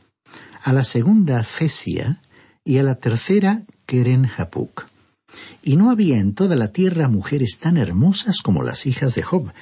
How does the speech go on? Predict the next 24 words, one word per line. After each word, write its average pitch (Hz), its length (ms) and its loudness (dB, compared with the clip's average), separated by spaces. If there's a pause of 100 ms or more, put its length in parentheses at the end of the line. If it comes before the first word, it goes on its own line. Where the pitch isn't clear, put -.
(260)
a 92 120 -4
las 87 220 -4
que - 100 -6
su - 200 -4
padre 147 360 0
dio 120 300 0
herencia 131 580 2
entre 80 300 -4
sus - 260 -4
hermanos. - 600 -10 (1300)
Y 185 80 2
en 208 80 6
los 170 140 4
versículos 151 560 2
dieciséis 123 600 2
y 110 60 2
diecisiete 98 680 0
de 110 100 2
este 110 240 -4
capítulo 85 500 -4
cuarenta 90 420 -2
y 98 40 -2
dos 147 320 -2
leemos: - 540 -12